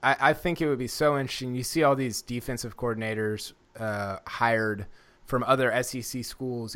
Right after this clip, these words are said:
into S E C head coaching positions. And it's like, you just, everybody's the same. They're all the same team.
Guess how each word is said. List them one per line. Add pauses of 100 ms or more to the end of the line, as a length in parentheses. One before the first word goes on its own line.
into
S
E
C
head
coaching
positions. (680)
And
it's
like,
you
just,
everybody's
the
same.
They're
all
the
same
team.